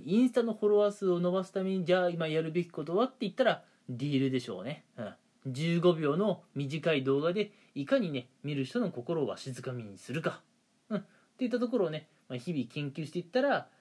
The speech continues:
えー、面白いんじゃないかなというふうに考えています。うん。まあ、僕も今週末ぐらいに一本上げてみようかな。うん。てか、あのリールの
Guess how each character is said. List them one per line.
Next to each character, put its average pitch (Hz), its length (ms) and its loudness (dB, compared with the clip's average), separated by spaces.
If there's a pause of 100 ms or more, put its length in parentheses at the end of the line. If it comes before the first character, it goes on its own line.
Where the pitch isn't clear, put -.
(120)
え 127 120 0
ー、 - 20 2
面 127 160 -2
白 139 200 -4
い 139 60 0
ん 131 60 -2
じ 120 80 -4
ゃ 107 40 -8
な 110 100 -6
い 110 60 -8
か 113 100 -6
な 180 140 0
と 185 100 0
い 143 100 -2
う 135 40 -2
ふ 131 80 -8
う 156 40 -8
に 196 140 -2
考 135 80 -4 (180)
え 101 60 -6
て - 140 -16
い 101 100 -12
ま 151 120 0
す。 - 180 -14 (120)
う 156 40 -10
ん。 131 120 -10 (840)
ま - 100 -10
あ、 - 20 -12 (100)
僕 110 220 -12
も 113 120 -6
今 127 240 -6
週 147 260 -8 (140)
末 175 100 -8
ぐ 180 80 0
ら 190 60 2
い 156 40 -2
に 135 60 -2
一 151 100 -8
本 165 140 0
上 123 60 -4
げ 120 60 -4
て 127 100 -8
み 151 80 -4
よ 175 60 0
う 185 40 -2
か 180 80 -4
な。 143 300 -2 (180)
う 123 80 -12
ん。 107 260 -8 (1000)
て - 80 -4
か、 311 160 2
あ 196 40 2
の 285 100 2
リ 214 320 4
ー 349 80 2
ル 403 240 6
の - 160 -2